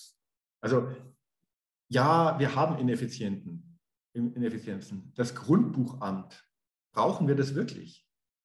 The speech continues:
Wir können auch Immobilientransaktionen viel einfacher machen über eine Blockchain. Ähm, ja,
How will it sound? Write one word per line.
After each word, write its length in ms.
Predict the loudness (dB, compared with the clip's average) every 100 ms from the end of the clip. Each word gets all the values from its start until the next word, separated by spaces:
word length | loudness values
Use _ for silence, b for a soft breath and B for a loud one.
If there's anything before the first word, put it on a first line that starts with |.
| _ _ _ _
Wir 120 | -6
können 260 | 2 4 4
auch 380 | 4 2 0 -8 -10
Immobilientransaktionen 1200 | -2 0 2 0 0 -2 -4 -4 -2 0 2 0
viel 180 | 0 -4
einfacher 540 | -4 -2 -4 -4 -10 -6
machen 340 | -6 -6 -8
über 120 | -4
eine 120 | -4
Blockchain. 560 | -2 -4 -6 -8 -8 -12 _ _ _ _ _ _ -10
Ähm, 420 | -4 -4 -4 -10 -16 -18
ja, 400 | -10 -8 -8 -14